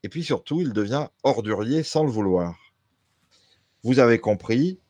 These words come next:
il faudra longtemps, mais c'est inéluctable, que lui soit diagnostiqué le syndrome de la Tourette,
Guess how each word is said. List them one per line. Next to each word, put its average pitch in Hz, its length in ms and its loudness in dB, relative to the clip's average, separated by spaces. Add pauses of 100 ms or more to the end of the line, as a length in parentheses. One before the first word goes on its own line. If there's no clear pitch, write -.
(120)
il 113 100 -8
faudra 123 640 4 (140)
longtemps, 143 680 0 (560)
mais 117 400 4 (600)
c'est - 300 -8
inéluctable, 120 760 -2 (800)
que - 140 -2
lui 120 200 2
soit 135 220 0
diagnostiqué 117 1160 -2 (220)
le 131 160 2
syndrome 120 500 0
de 101 100 2
la 139 160 4
Tourette, 110 640 0